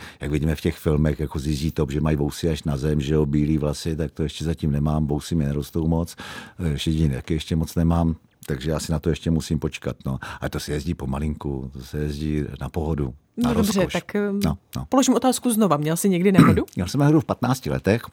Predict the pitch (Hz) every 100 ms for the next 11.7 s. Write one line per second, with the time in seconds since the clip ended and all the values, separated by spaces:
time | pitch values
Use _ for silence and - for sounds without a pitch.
0 | _ _ _ _ - - - 76 104 -
1 | - - - - 87 85 82 98 95 98
2 | 104 87 95 - 104 95 110 104 107 95
3 | 87 - 80 95 92 82 90 80 - 104
4 | - - 71 78 107 - - - - -
5 | - 87 113 110 90 87 - 85 92 -
6 | 104 71 78 90 90 110 - 87 98 92
7 | 101 98 - 95 87 104 104 92 - -
8 | - 71 90 117 - - - - - 131
9 | 127 110 120 98 113 95 92 95 101 -
10 | 78 78 80 69 92 73 67 80 - 92
11 | 104 95 101 95 90 95 92